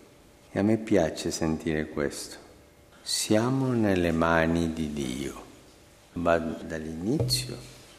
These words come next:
La Bibbia ci spiega la creazione usando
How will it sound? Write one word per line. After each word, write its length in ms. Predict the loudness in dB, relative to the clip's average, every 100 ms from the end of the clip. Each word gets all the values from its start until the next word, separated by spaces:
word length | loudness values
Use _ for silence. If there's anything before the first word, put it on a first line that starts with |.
| -14 -6
La 100 | 0
Bibbia 580 | 0 4 2 2 -6
ci 140 | -6 -4
spiega 680 | 0 4 4 6 2 2 -2
la 140 | -2
creazione 800 | 0 2 2 2 2 2 2 -4 -8 -16 -20 -20 -20 -18
usando 1040 | -12 -6 -2 -2 -2 -2 -4 -6 -16